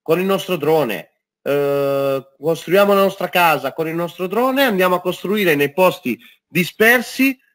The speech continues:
ma solo noi possiamo arrivarci a queste case, giusto? E se noi avessimo, o noi, oppure Yuninsky avesse ideato e pensato un qualcosa anche per le persone che hanno problemi,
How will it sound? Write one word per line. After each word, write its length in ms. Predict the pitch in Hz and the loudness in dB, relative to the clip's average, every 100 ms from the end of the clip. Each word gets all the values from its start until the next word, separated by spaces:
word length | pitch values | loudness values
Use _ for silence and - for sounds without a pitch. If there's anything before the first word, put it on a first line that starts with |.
| _ _ _ _ _ 117 | _ _ _ _ _ -8
ma 240 | 127 156 | 0 0
solo 380 | 147 185 180 165 | 0 0 2 2
noi 500 | 185 208 185 202 208 _ _ _ _ _ _ _ _ | 2 2 2 -2 -8 _ _ _ _ _ _ _ _
possiamo 440 | 127 - 156 147 | -8 -2 -2 0
arrivarci 440 | 139 139 139 131 127 | -2 -2 -4 -4 -8
a 40 | |
queste 280 | 131 120 123 | -6 -8 -6
case, 360 | 113 104 113 | -6 -6 -8
giusto? 500 | 127 180 - 139 131 _ _ _ _ _ | -6 -6 -4 -6 -6 _ _ _ _ _
E 100 | 185 | -4
se 160 | - 220 | 0 2
noi 220 | 269 254 | 4 4
avessimo, 1120 | 180 190 - 196 185 175 156 139 113 - _ _ _ _ _ _ | 4 2 0 -2 0 0 0 -2 -4 -10 _ _ _ _ _ _
o 120 | - | -12
noi, 420 | 95 104 92 76 - | -4 -4 -4 -8 -16
oppure 640 | - - 143 127 - - - | -16 -4 0 0 0 -8 -4
Yuninsky 500 | 120 151 190 - 123 | 2 2 2 0 -2
avesse 300 | 165 175 175 | 0 0 -4
ideato 560 | 139 139 147 175 175 | -2 -2 0 -2 -2
e 100 | 151 | -4
pensato 480 | - 131 120 175 170 | -2 -4 -2 -4 -2
un 80 | 139 | -4
qualcosa 480 | 139 135 180 165 156 | -4 -2 -4 -2 -2
anche 280 | 170 156 | -2 -4
per 140 | 143 143 | -2 -2
le 80 | 135 | -2
persone 580 | 135 - 170 170 156 - - - _ | -6 -2 0 2 0 -4 -20 -20 _
che 100 | - | -2
hanno 240 | 139 147 | 2 0
problemi, 720 | - 135 131 151 156 147 135 | 0 -4 0 0 2 2 0